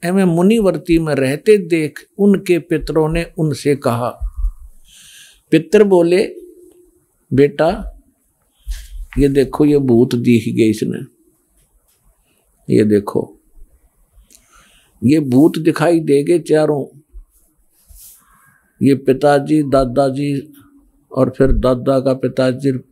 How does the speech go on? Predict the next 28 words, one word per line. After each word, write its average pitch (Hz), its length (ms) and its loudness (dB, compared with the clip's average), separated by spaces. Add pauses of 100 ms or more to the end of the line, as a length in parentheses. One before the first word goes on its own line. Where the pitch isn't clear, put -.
(640)
दादा 123 380 2
का 123 100 2
परदादा 107 600 -2
जी, - 300 -8 (220)
ये 123 160 2
चारों 147 440 2
भूत 110 240 -2
बन 123 200 -2
रहे 110 180 0
ऋषि 113 320 -2
जी। 113 260 -4 (1000)
अब 117 160 2
ये 151 240 2
क्या 180 360 0 (160)
इंस्ट्रक्शन 160 640 -2
दे 165 180 0
रहे 139 160 2
हैं, 131 300 -6 (120)
देखिएगा।" - 680 -6 (1500)
पितर 151 340 2
बोले, 170 380 0
बेटा, 165 640 0 (300)
विवाह 160 560 4
स्वर्ग 165 500 0 (140)
और 160 300 0
अपवर्ग 143 640 -2
का 143 360 0
हेतु 139 520 0